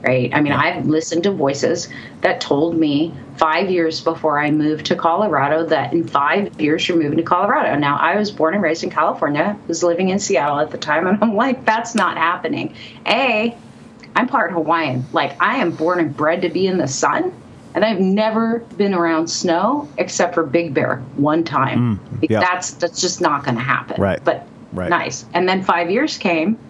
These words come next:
Speaker 1: <laughs> My business got destroyed in one day from a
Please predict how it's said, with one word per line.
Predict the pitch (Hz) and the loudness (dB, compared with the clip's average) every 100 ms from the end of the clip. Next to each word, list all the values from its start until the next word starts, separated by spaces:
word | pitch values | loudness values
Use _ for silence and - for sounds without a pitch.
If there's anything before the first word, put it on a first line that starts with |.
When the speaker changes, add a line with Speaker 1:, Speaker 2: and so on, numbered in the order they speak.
| - - - - - | -20 -20 -20 -10 -8
Speaker 1:
<laughs> | - 587 - - - - - - - - | -2 -4 0 -4 -2 -6 -6 -10 -10 -2
My | 381 269 | 0 0
business | 208 247 381 262 208 202 | 2 0 2 0 -2 0
got | 220 190 - | 0 0 -2
destroyed | 214 - - 190 196 196 | -6 -6 -2 0 2 0
in | 185 | 0
one | 180 208 208 | 0 0 2
day | 180 180 | 0 0
from | 180 185 165 | 0 0 2
a | 151 | 0